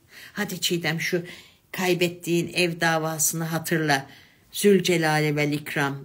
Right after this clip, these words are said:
koskoca metropolde evle iş yerini meğerse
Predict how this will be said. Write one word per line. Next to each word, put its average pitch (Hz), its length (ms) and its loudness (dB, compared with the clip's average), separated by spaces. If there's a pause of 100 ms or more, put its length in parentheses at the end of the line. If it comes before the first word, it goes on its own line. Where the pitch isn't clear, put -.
koskoca 175 580 0
metropolde 165 960 0
evle 180 480 8
iş 185 280 2
yerini 170 360 4
meğerse 185 720 2